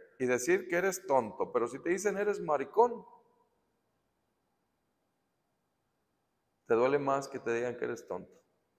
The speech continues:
¿Entiendes? Porque uno tiene que ver con el campo de las ideas y otro tiene que ver con tu raíz, lo que tú eres.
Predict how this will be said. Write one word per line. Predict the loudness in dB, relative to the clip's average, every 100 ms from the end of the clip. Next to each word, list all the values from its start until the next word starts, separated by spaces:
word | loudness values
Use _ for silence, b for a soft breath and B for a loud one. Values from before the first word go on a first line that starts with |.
| _ _ _ _ _ _ _
¿Entiendes? | -16 -14 -14 -18 -4
Porque | -2 4
uno | 4 4 4
tiene | 2 2
que | 6
ver | 8 8
con | 4
el | 0 4
campo | 4 4 4 6
de | 8
las | 8 6 2
ideas | 4 6 6 2 -8 -20 _ _ _ _ -2
y |
otro | 2
tiene | 4 4
que | 6
ver | 6 6
con | 4 2 2 0
tu | 0
raíz, | 6 8 10 8 2 -2 -8 -14 -20 _ _ _ _ _ _
lo | 2 4 4
que | 4 0
tú | 2 0 4 6
eres. | 8 8 8 4 0 -8 -12 -16